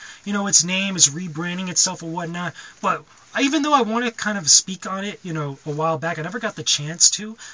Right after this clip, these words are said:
but today, you know, recently I saw something that really kind of sparked the flame up again to kind of, you know, bring up this subject, and it was actually the ending of X-Play. X-Play kind of wrapped up its taping of its final episode, and they kind of did, like, a one-shot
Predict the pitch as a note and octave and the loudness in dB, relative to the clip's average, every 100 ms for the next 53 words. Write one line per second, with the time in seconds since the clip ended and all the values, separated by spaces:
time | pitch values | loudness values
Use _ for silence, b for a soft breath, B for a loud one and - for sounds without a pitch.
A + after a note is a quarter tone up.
0 | B E3+ - F#3+ E3 B3+ A#3+ F3+ F3+ F3 | B 0 4 4 4 2 2 -2 -4 -2
1 | E3 G3+ F#3+ E3 - F#3 E3 E3+ E3 D#3 | 2 2 2 4 2 4 0 -2 -4 -4
2 | D#3 F#3+ G3+ D#3+ - - E3 D#3+ - - | -4 -4 -4 -2 2 2 2 -4 -4 -8
3 | D#3+ D3 C3+ - D#3+ D#3 C3+ D3 C#3 C#3+ | -6 -6 -8 -10 -8 -6 -6 -8 -8 -6
4 | C3+ A#2 D3 D3 - C3+ A#2 G2+ A2 - | -8 -6 -6 -6 -2 2 2 2 -8 -8
5 | - B B B G3 G#3 B3 C4 C4 F#3 | -12 B B B 2 6 6 6 2 0
6 | E3 F#3+ G#3+ F#3 F3 D#3 E3 F#3+ - G3+ | -4 -4 -2 -4 -6 -4 0 4 4 2
7 | F#3 - - B B B - A3 - A#3 | -10 -12 -20 B B B 2 6 6 4
8 | G#3+ - F#3+ C#3+ C#3 E3+ - F#3+ E3+ D3+ | -2 0 -2 2 4 4 4 -4 2 2
9 | - F3 F#3+ E3+ C#3 A#2+ - D#3 D3+ D3+ | 2 0 -6 -6 -6 -4 -2 0 0 -2
10 | D3+ - F3+ D#3+ C#3 D3 E3+ D3 D#3+ D#3 | 0 4 4 2 -6 -6 -4 -4 -4 -4
11 | B2+ A#2+ C3+ C#3+ - E3 E3 | -6 -6 -4 0 4 4 2